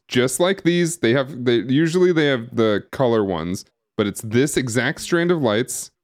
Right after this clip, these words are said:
I don't know why I clocked it until you just said that, by the way. Um, around the whole one,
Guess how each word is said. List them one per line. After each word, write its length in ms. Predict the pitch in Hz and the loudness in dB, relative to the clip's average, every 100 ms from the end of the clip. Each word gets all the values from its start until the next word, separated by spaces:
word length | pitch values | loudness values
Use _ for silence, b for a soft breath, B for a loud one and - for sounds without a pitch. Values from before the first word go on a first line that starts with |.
| _ - | _ -6
I 60 | 107 | 0
don't 180 | 139 | 0
know 60 | 185 | 2
why 160 | 175 147 | 0 0
I 40 | |
clocked 260 | - 156 143 | 0 -2 -2
it 60 | |
until 180 | 107 110 | -2 -2
you 80 | 95 | -2
just 200 | 95 - | -2 -4
said 180 | 113 98 | -2 -2
that, 160 | 85 | -6
by 100 | 87 | -8
the 80 | 87 | -8
way. 140 | 87 92 _ _ _ _ - | -10 -12 _ _ _ _ -2
Um, 260 | 104 101 - | -2 -2 -2
around 380 | 117 117 113 110 | 0 2 0 0
the 120 | 101 | -2
whole 520 | 135 143 160 160 143 113 117 - | 0 2 4 2 0 -6 -16 -8
one, 520 | 117 123 143 165 | -2 0 2 0